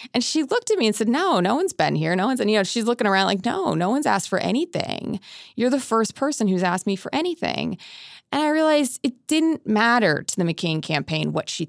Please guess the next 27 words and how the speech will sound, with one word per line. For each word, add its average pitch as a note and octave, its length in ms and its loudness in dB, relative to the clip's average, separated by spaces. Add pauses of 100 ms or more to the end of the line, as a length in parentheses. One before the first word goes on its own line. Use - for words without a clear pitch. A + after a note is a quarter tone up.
(100)
thought C#3+ 320 0
or E3 80 0
what D#3+ 160 -2
she - 220 -6
had D#3 200 -8
done. - 480 -2
It, F3 200 -6
that - 180 2
wasn't G#3+ 420 2
why E3 420 2
she D#3+ 260 -2
was D3+ 220 -4
there. - 300 -8
She - 240 -4
was G#3 260 -2
there E3+ 320 2
to E3 120 -8
stir F3+ 720 -2
up - 200 0
emotion. - 720 -4 (560)
And F#3+ 180 2
it G3 220 0
was F#3 520 4
the F#3+ 100 -2
beginning, A#3+ 640 0
really, B3+ 480 0
of G#3+ 580 -4